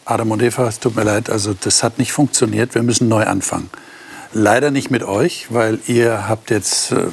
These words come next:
ne, ihr habt's verbockt, geht nicht mehr. Sagt er aber nicht, sondern er geht ihnen nach, haben wir festgestellt. Er, er liebt sie, er,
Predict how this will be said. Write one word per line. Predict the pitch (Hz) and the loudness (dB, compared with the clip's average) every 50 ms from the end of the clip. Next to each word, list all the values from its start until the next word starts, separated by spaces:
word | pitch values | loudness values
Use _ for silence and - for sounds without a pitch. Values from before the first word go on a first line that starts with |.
| 87 101 | -4 -2
ne, | 110 127 139 123 - - - | 0 0 0 -2 -6 -12 -6
ihr | 98 | -4
habt's | 107 113 - - | -4 -4 -4 -4
verbockt, | - - 98 101 127 147 - - - - - - - - - - - - - _ | -4 -2 0 0 0 0 -2 -6 -18 -16 -16 -16 -18 -20 -20 -20 -20 -20 -20 _
geht | - - 120 117 | -4 -4 -2 0
nicht | - 131 113 - | 0 -2 -2 0
mehr. | 131 131 131 127 - - - - - - - - - - - - _ _ _ _ - | 0 0 0 -2 -4 -8 -20 -20 -20 -20 -20 -20 -20 -20 -20 -20 _ _ _ _ -4
Sagt | - - 123 143 156 - - | 0 2 2 2 0 0 -2
er | 151 120 | -2 -2
aber | 120 113 104 | 0 -2 -2
nicht, | 95 95 - - | -2 -2 -4 -2
sondern | - 117 110 110 110 | -2 0 0 2 0
er | 107 | 0
geht | 101 135 131 135 - | 2 0 0 0 0
ihnen | 131 117 110 101 101 | 0 2 4 4 4
nach, | 104 104 113 135 165 160 - | 4 4 4 4 2 0 0
haben | 131 127 | 0 0
wir | 127 123 | 0 0
festgestellt. | - 143 131 - - - 139 123 - - 139 135 139 143 151 135 - | 0 0 0 0 -2 -2 -2 -4 -2 0 0 2 2 2 0 -2 -4
Er, | - - 110 107 107 104 - - | -6 -4 -2 -2 -2 -2 -2 -2
er | 107 107 101 | -2 -2 0
liebt | 101 101 104 107 123 143 160 160 - - | 0 -2 0 2 2 2 2 2 0 -2
sie, | - - 156 147 147 147 139 139 | -2 0 2 2 2 4 4 2
er, | 135 120 104 110 110 104 | 2 2 2 0 -2 -4